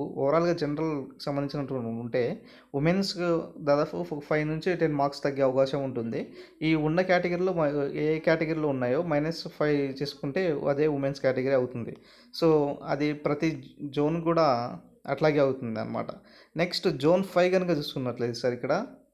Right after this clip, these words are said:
ఇక్కడ ఓసీ కనుక చూసుకున్నట్లయితే త్రీ సిక్స్టీ ప్లస్, ఈడబ్ల్యూఎస్ కనుక చూ-, చూసుకున్నట్లయితే త్రీ థర్టీ and బీసీఏ కనుక చూసుకున్నట్లయితే త్రీ ఫార్టీ,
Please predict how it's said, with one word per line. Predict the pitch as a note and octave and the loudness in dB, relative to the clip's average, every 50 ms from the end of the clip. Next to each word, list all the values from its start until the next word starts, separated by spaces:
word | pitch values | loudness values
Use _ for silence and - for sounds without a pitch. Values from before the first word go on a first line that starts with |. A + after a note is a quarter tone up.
| _ _ - - E3+ | _ _ -14 -10 -4
ఇక్కడ | - G#3 F3+ E3 C#3+ C3+ C3+ C3+ | 0 2 2 4 4 2 2 2
ఓసీ | D3+ E3+ E3+ - G3+ F#3+ F#3 E3 D#3 | 2 0 2 2 0 0 0 -2 -2
కనుక | D3 D3 D3+ D3 D3 C#3+ C3+ C3+ | -4 -4 -2 -2 -2 -2 -2 -4
చూసుకున్నట్లయితే | C3 - C#3+ B2+ A#2+ A2+ A2+ A2+ A#2 A2+ D3+ F#3 B3 - - - - - - _ _ - | -6 -6 -6 -6 -4 -4 -4 -6 -4 -4 -6 -6 -6 -10 -14 -20 -20 -20 -20 _ _ -6
త్రీ | - D#3+ F3 E3+ | -2 -2 -2 -2
సిక్స్టీ | F3+ E3 - - E3+ D#3+ - | -2 -6 -6 -6 -6 -4 0
ప్లస్, | - B2+ - - - D#3 G3 A#3+ C4 - - - _ - - C#3+ C#3+ | 0 0 0 0 -2 -4 -4 -4 -6 -10 -16 -20 _ -10 -6 -4 0
ఈడబ్ల్యూఎస్ | D3 E3+ D#3+ D#3+ E3+ F3 F3 F3 - F3 | 0 0 2 2 2 0 0 0 -2 -4
కనుక | D#3+ D#3 D3+ D3 | -2 -2 -4 -4
చూ-, | C#3 C3 B2+ - - - | -4 -8 -8 -10 -10 -8
చూసుకున్నట్లయితే | C#3+ C3+ - - C#3 B2+ B2 A#2+ B2 A#2 A#2 B2 D3+ F#3+ A#3 - - - - - _ _ _ _ - | -8 -6 -6 -6 -4 -4 -4 -2 -2 -2 -2 -2 -4 -4 -6 -8 -16 -20 -20 -20 _ _ _ _ -4
త్రీ | - E3 D#3+ F3 F#3+ F#3 - D3+ | 0 2 4 4 2 2 2 2
థర్టీ | C#3 C#3 - C#3 C#3+ E3+ A#3 B3 - - - _ - - - | 0 2 2 0 0 0 -2 -6 -10 -16 -20 _ -18 -10 -6
and | C3 C3+ C3 B2+ | -4 -4 0 0
బీసీఏ | C#3+ D3 D3 - E3+ E3 E3 E3+ D#3+ D#3 | 0 0 0 -2 0 2 4 4 4 2
కనుక | D3+ D3 C#3+ C#3 C3+ | 2 0 0 0 0
చూసుకున్నట్లయితే | C3 B2+ B2+ C#3 C3+ B2+ A#2 A2+ A#2 A#2 A#2 A#2 D3+ F3 F#3 F#3 - | 0 -2 -4 -6 -4 -4 -2 -2 -2 -2 -2 -2 -4 -4 -4 -6 -8
త్రీ | - C#3+ D3 C#3+ | -4 -4 -4 -2
ఫార్టీ, | - B2 B2 B2 - E3 | 0 -2 -2 0 -2 -6